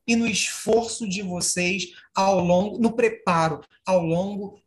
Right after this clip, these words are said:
de, desse ano ou destes anos. Alguns estão vindo aí já numa batida de dois, três anos,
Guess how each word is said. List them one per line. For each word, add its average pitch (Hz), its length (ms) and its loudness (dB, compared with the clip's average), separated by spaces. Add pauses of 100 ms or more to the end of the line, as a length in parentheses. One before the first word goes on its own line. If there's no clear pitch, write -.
de, 160 280 0
desse 196 800 4
ano 233 540 0
ou 202 260 -6
destes 185 1160 -2
anos. 180 480 0
Alguns 170 320 -4
estão 170 160 -4
vindo 165 140 -2
aí 165 160 -2
já 160 280 -2 (220)
numa 160 140 -4
batida 160 380 -4
de 156 120 -6
dois, 175 300 -2
três 147 380 -6
anos, 175 640 -4